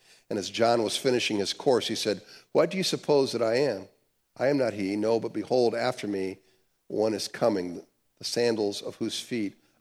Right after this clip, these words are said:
I am not worthy to untie." Again, Paul is recognizing God working through history in the culmination of a Messiah.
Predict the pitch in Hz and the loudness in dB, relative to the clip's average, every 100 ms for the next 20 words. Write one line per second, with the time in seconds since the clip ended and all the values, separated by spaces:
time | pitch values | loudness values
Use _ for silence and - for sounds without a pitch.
0 | - 101 95 101 104 - 101 92 87 82 | -6 -4 -2 -4 -4 -4 -4 -4 -6 -12
1 | _ _ _ _ - 90 78 78 80 - | _ _ _ _ -8 -6 -6 -8 -10 -10
2 | - _ _ _ _ _ _ _ _ _ | -16 _ _ _ _ _ _ _ _ _
3 | _ _ _ _ _ _ _ _ - 139 | _ _ _ _ _ _ _ _ 0 0
4 | 98 - - _ - 127 156 170 151 117 | 0 -6 -20 _ -4 0 4 4 2 -2
5 | 107 127 - 143 131 123 127 117 127 123 | -4 -4 -6 -6 -6 -4 -6 -6 -8 -10
6 | 123 - 113 107 101 95 - _ _ - | -14 -12 -8 -6 -6 -8 -12 _ _ -8
7 | 117 120 143 147 160 160 156 - 120 123 | -2 2 2 2 -2 -2 -4 -6 -2 0
8 | 123 120 - _ _ - 151 - - 87 | 2 0 -6 _ _ -4 -2 -2 -4 -8
9 | 85 87 _ _ _ - 107 98 92 - | -8 -12 _ _ _ -6 -6 -6 -6 0
10 | 110 123 110 104 90 98 92 95 _ _ | 2 2 0 -2 -2 -6 -8 -12 _ _
11 | _ _ _ _ _ - 95 87 - - | _ _ _ _ _ -10 -8 -6 -4 -2
12 | 98 82 - | -2 -4 -10